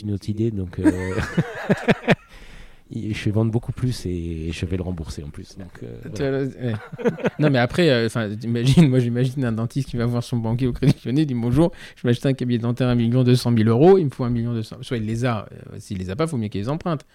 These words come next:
Speaker 1: Bien
Speaker 2: Et
Speaker 1: sûr.
Speaker 2: qui... quelle banque aujourd'hui va prêter un million deux cent mille euros à quelqu'un ?
Speaker 1: Ça dépendra des cautions qu'il y aura.
Speaker 2: Oui, ouais. Mais tu vas pas être caution du mec qui va te vendre. À qui tu vas vendre, si tu peux, ça.
Speaker 1: Ah si, t'as le droit.
Speaker 2: Ah oui ?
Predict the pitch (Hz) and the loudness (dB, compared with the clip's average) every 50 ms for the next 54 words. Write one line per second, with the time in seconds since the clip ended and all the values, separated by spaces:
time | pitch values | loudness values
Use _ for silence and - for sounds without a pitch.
0 | _ _ - - 92 87 90 - - 196 - - 147 147 107 123 127 _ _ - | _ _ -12 -8 -6 -6 -2 0 0 0 0 0 -2 0 0 -2 -6 _ _ 0
1 | 156 139 135 135 160 180 170 - 139 131 127 120 131 175 170 143 113 - - 120 | 2 2 4 4 2 2 2 2 2 2 2 2 0 0 0 0 -2 -2 -2 -2
2 | - 151 151 139 127 127 139 139 123 - - 123 123 123 120 117 120 139 131 123 | -2 0 0 0 2 2 2 0 0 -2 -2 0 0 2 2 2 0 0 0 0
3 | - 117 120 - 113 110 123 _ _ - - 67 67 73 - 76 78 78 73 85 | -2 -2 -4 -4 -6 -8 -8 _ _ -14 -12 -12 -10 -10 -12 -12 -12 -10 -8 -8
4 | 90 85 78 - - 76 - - 101 98 98 90 - 98 95 107 110 95 _ _ | -8 -8 -8 -8 -8 -8 -6 -6 -8 -10 -10 -10 -8 -8 -8 -8 -8 -12 _ _
5 | _ _ _ _ _ _ _ _ _ _ _ _ _ _ _ _ _ _ _ _ | _ _ _ _ _ _ _ _ _ _ _ _ _ _ _ _ _ _ _ _
6 | _ _ _ _ _ _ _ _ _ _ _ _ _ _ _ _ _ _ _ - | _ _ _ _ _ _ _ _ _ _ _ _ _ _ _ _ _ _ _ -8
7 | - 104 131 120 98 92 _ _ _ - - - 85 98 95 _ _ _ - 92 | -2 0 0 0 0 -4 _ _ _ -20 -16 -14 -14 -14 -16 _ _ _ -14 -14
8 | - - 101 98 95 107 101 104 - - 123 117 - - 143 127 113 104 104 104 | -10 -8 -8 -8 -6 -8 -8 -10 -8 -6 -6 -6 -4 -2 -2 -2 -2 -2 -2 -4
9 | 101 - 107 101 110 123 131 143 143 127 104 - - - - - - - - - | -4 -4 -6 -4 -4 -4 -2 -2 -2 -2 -4 -6 -10 -14 -20 -20 -20 -12 -8 -8
10 | - - 104 104 104 107 120 135 147 139 127 - 156 165 - - - 143 139 127 | -6 -6 -6 -6 -4 -4 -2 -2 -2 -4 -4 -6 -6 -8 -8 -8 -6 -4 -4 -4
11 | - 113 120 - _ _ - - 92 - - 233 - - 90 82 - _ _ _ | -4 -8 -12 -12 _ _ -10 -10 -8 -8 -8 -8 -6 -6 -6 -6 -8 _ _ _
12 | _ _ _ - 127 123 156 220 | _ _ _ -8 -6 -6 -6 -6